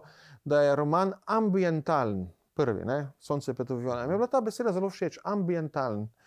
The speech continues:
ker je ambient protagonist, ne. Eh, ker, eh, roman sledi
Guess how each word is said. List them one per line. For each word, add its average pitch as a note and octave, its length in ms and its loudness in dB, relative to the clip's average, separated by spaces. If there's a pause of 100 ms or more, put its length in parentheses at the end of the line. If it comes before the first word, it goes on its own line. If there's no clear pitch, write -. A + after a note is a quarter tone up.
(260)
ker E3 160 0
je E3 100 0
ambient G3 640 2
protagonist, E3 800 -2
ne. B2+ 220 -8 (760)
Eh, C3 140 -2
ker, D3 140 0
eh, D3 100 2 (400)
roman F#3 440 4
sledi F3 460 2